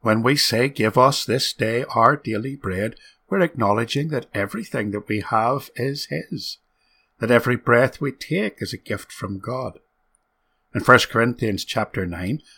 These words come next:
Paul reminds us that even foods which appear to belong to some other deity actually belong to God and are given by him.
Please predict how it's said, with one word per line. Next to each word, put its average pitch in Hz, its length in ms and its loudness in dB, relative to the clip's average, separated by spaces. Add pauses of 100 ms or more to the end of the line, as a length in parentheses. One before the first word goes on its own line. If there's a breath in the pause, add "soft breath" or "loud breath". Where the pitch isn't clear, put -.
(140 soft breath)
Paul 120 260 6
reminds 135 500 2
us 104 180 -2
that - 200 -4
even 208 440 -6
foods 139 560 -2 (280 loud breath)
which 113 200 0
appear 170 600 -2
to 156 120 -8
belong 120 520 2
to 98 100 -6
some 156 420 0
other 143 300 -2
deity 110 460 -4 (420 loud breath)
actually 113 580 0
belong 120 600 0
to 123 120 -8
God 101 400 -2 (240 soft breath)
and 120 160 2
are 92 260 -4
given 113 340 -4
by 113 220 -6
him. 87 280 -10